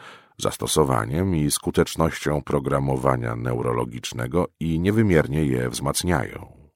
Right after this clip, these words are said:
Zajmiesz się aktywacją wyższej świadomości, a także uzyskasz dostęp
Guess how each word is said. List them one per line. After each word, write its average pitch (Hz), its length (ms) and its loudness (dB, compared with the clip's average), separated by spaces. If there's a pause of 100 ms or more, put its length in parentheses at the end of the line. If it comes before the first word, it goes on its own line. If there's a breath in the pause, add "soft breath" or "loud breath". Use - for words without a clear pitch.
(580 loud breath)
Zajmiesz 139 400 6
się - 260 6 (100)
aktywacją 92 840 4
wyższej 78 460 4
świadomości, 73 1040 0
a 113 60 4
także 64 460 0
uzyskasz 69 560 -2
dostęp 67 580 -2